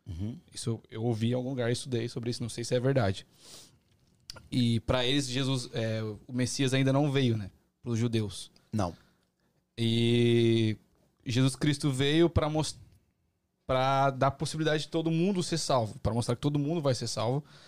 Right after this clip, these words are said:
Speaker 2: E nada, nenhum sacrifício vai ser comparado ao dele.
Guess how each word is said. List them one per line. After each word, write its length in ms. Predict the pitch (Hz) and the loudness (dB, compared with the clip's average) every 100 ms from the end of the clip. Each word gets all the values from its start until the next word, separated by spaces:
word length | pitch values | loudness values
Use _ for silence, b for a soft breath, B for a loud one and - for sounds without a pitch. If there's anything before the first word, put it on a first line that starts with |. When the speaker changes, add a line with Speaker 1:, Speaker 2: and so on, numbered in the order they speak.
| B B B B B B B _ _ _ - | B B B B B B B _ _ _ -4
Speaker 2:
E 220 | 151 160 | 0 2
nada, 580 | 160 160 190 202 196 185 _ _ - | 2 2 4 4 2 0 _ _ -2
nenhum 240 | 139 165 | 0 2
sacrifício 540 | - 190 170 - 180 180 | 0 -2 -2 0 0 0
vai 80 | |
ser 120 | 170 180 | 0 0
comparado 460 | 175 160 165 160 | -2 0 2 2
ao 80 | 156 | 0
dele. 380 | 151 170 120 | 2 2 2